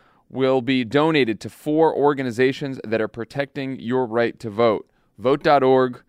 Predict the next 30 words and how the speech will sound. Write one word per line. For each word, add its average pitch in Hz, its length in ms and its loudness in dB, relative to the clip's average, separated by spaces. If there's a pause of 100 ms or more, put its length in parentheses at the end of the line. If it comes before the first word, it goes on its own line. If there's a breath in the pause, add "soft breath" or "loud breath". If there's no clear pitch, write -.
(240)
Election 127 440 -2
Protection, 117 760 -6
the 107 80 -8
National 127 520 -4
Redistricting 135 640 -8
Foundation, 139 640 -6 (180)
and 131 440 -2
Think 117 300 -8
Social 104 400 -8
Impact. 101 560 -6 (340 soft breath)
So, 139 400 2 (600)
go 139 300 4
get 131 240 0
your 117 120 -4
tickets 120 400 -8
now 117 280 0
at 95 120 -6
crooked 117 260 -10
dot 104 220 -2
com 110 420 -6
slash 110 320 -4
the 107 100 -10
Greek. 113 340 -6
It's - 100 -20
gonna 107 160 -8
be 98 160 -10
a - 100 -10
great 110 540 -6
show 101 560 -4
in 98 320 -10